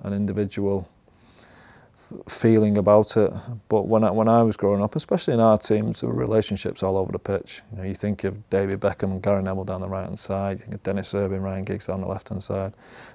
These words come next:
two centre-half, Bruce Pallister, Vidic, Ferdinand in the middle, me and Roy, or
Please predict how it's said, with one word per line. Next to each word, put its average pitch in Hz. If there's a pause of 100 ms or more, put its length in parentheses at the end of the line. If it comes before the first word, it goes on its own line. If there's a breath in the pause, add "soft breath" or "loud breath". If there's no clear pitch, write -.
two -
centre-half, 98
Bruce 101
Pallister, 98
Vidic, 101
Ferdinand 98 (240)
in 104
the 95
middle, 101 (800 loud breath)
me 104
and 98
Roy, 98
or 71